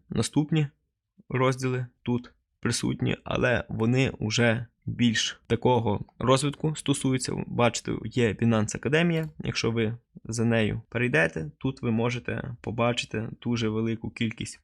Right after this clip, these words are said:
пояснень того чи іншого функціоналу на біржі. Тобто тут є як і курси, так і інше. Для новачків,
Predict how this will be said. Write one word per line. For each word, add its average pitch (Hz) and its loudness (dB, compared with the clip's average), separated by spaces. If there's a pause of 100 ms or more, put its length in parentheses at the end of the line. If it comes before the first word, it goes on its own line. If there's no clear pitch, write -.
пояснень 135 0
того 123 -2
чи 120 0
іншого 117 2
функціоналу 110 2 (560)
на 120 6
біржі. 117 2
Тобто - -8
тут - -2
є - -2
як - -10
і 117 -10 (160)
курси, 180 0
так 117 0
і - -6
інше. - -2 (120)
Для 120 4
новачків, 117 2